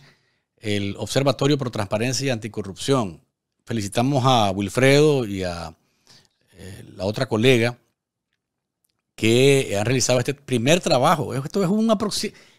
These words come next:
esto es una aproximación, doña Deikel, a grandes rasgos, a grosso modo, de cómo está el tema del robo que nos han hecho con las confiscaciones. Suman ahora,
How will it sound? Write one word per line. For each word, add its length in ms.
esto 220
es 40
una 100
aproximación, 680
doña 220
Deikel, 360
a 80
grandes 600
rasgos, 640
a 140
grosso 420
modo, 520
de 260
cómo 280
está 180
el 100
tema 400
del 180
robo 340
que 100
nos 200
han 220
hecho 400
con 120
las 100
confiscaciones. 760
Suman 640
ahora, 600